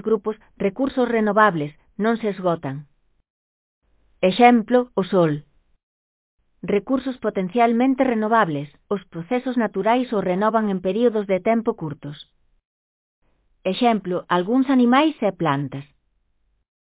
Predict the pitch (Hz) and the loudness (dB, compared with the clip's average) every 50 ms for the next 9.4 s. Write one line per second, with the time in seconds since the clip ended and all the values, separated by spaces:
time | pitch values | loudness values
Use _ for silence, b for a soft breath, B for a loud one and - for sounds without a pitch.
0 | _ _ _ _ _ _ _ _ _ _ _ _ - 180 202 214 214 - 269 294 | _ _ _ _ _ _ _ _ _ _ _ _ -6 -4 -2 -2 -2 -2 -2 -4
1 | 269 - - 294 254 247 220 233 247 247 240 226 208 190 190 180 196 185 175 165 | -4 -4 -4 -4 -2 -2 0 0 2 0 0 0 -2 -4 -2 0 0 0 -2 -2
2 | 151 151 147 _ _ _ _ _ - 240 233 226 220 220 220 226 - - 208 202 | -6 -10 -12 _ _ _ _ _ -2 0 2 2 0 0 -2 -6 -6 -8 -6 -6
3 | 202 196 - 202 202 - 220 196 175 151 147 147 - _ _ _ - 202 185 - | -6 -6 -6 -8 -4 -2 0 0 0 -2 -6 -10 -12 _ _ _ -8 -6 -6 -2
4 | 254 262 269 269 277 269 262 254 - 277 - _ - 196 196 208 214 214 226 240 | 0 0 0 2 2 0 0 -2 -4 -10 -8 _ -4 -2 -2 -2 0 0 -2 -2
5 | 247 - 233 226 - 285 285 294 294 277 247 226 196 190 185 165 175 156 151 143 | -2 -4 -6 -4 -4 -2 -2 0 0 0 0 -2 -4 -4 -2 -2 -2 -2 -2 -4
6 | 139 147 - _ _ _ _ _ _ _ _ _ _ _ _ _ _ _ _ _ | -6 -10 -14 _ _ _ _ _ _ _ _ _ _ _ _ _ _ _ _ _
7 | _ _ _ _ _ _ _ _ _ _ _ _ _ _ _ - - 226 226 220 | _ _ _ _ _ _ _ _ _ _ _ _ _ _ _ 4 6 6 6 6
8 | 214 208 202 196 - 220 208 196 202 - - 285 311 277 302 311 277 - - 175 | 6 2 2 0 0 0 0 0 -2 -2 0 0 2 2 2 2 0 0 0 0
9 | 160 160 - 160 139 127 131 - | 0 0 -2 -4 -4 -4 -6 -8